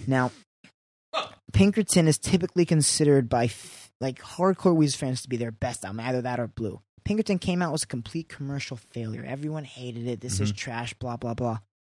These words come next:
Speaker 1: But about twenty years later, everyone's like,
Speaker 2: This is pretty good stuff.
Speaker 1: "Holy cow, this is great."
Speaker 2: Yeah.
Speaker 1: This is, like, prime sad boy music. Like,
Speaker 2: Yeah.
Speaker 1: I love this. I love this. I love this. I, it's my personal favorite.
Speaker 2: Have you heard of Nick Drake?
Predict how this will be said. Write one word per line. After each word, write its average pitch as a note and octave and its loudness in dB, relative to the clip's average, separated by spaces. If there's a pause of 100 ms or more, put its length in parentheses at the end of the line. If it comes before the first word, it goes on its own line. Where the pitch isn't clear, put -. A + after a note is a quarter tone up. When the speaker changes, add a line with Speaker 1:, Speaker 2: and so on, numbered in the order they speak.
Speaker 1:
But C#3+ -10
about C3+ 0
twenty G3 0
years D#3+ 0
later, E3+ 2
everyone's D#3 -4
like, A2 -14 (680)
Speaker 2:
This F#3 -8
is C3+ -4
pretty G#2+ -4
good C3 -6
stuff. F#3+ -6
Speaker 1:
"Holy G3+ 0
cow, F#3+ -2
this C#3+ 0
is B2+ -2
great." G3 -8
Speaker 2:
Yeah. G2+ 0 (160)
Speaker 1:
This F3 -6
is, C3+ -4
like, A2+ -6
prime D#3+ 0
sad D#3+ 2
boy D#3+ 2
music. D#3+ 2
Like, A2+ -6
Speaker 2:
Yeah. G#2+ 4
Speaker 1:
I - -4
love C3 -4
this. G2+ -10
I A2 -10
love C#3 -4
this. C3+ -6
I A#2+ -4
love B2+ -8
this. - -20
I, D3 2 (140)
it's - -12
my C3+ 0
personal B2 0
favorite. A#2 -2
Speaker 2:
Have D3 4
you D#3 4
heard E3 2
of C#3 -4
Nick C3 -2
Drake? B2 -2